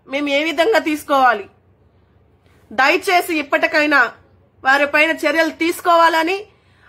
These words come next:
ఆ బిడ్డలకి న్యాయం జరగాలని, ఇంకెవరికి కూడా ఇలాంటి పరి-, అందరికీ నమస్కారం. నేను మీ కృష్ణవేణి పాలేటి. ఈరోజు మేము ముందుకు రావడానికి గల కారణం ఏంటంటే,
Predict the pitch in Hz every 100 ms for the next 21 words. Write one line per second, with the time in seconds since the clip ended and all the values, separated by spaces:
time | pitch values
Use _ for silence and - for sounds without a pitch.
0 | - 247 311 339 349 311 285 320 302 285
1 | 285 294 339 339 339 381 415 - _ _
2 | _ _ _ - 302 339 330 381 403 392
3 | 370 381 349 320 320 - 302 349 - -
4 | - - - - - 208 202 202 214 214
5 | 214 - 220 240 269 226 214 202 196 208
6 | 202 202 202 190 190 240 214 202 202 196
7 | 196 196 190 185 185 180 180 180 190 175
8 | 190 190 190 190 190 185 240